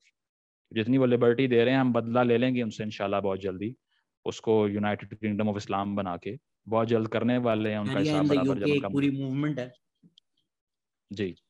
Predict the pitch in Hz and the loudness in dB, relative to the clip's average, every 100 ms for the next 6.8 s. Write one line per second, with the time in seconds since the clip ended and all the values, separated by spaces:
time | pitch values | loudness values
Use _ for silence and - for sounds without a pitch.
0 | _ 127 165 196 185 180 170 160 135 110 | _ -2 2 2 0 -4 -2 -2 -2 -4
1 | _ _ _ _ 113 113 117 123 117 113 | _ _ _ _ -2 0 2 0 0 0
2 | 107 131 127 117 110 107 107 107 110 107 | 0 2 2 2 2 2 0 0 -2 0
3 | 110 101 107 107 110 107 101 101 101 95 | -2 -2 -2 2 2 2 0 0 0 -2
4 | 107 101 107 120 123 104 101 98 104 101 | -4 -4 -2 0 -2 -2 -4 -4 -4 -2
5 | 98 101 101 107 113 107 - 120 123 127 | -2 -2 -2 0 2 2 0 -4 0 0
6 | 113 107 104 95 101 90 - | 2 2 0 0 -4 -4 -10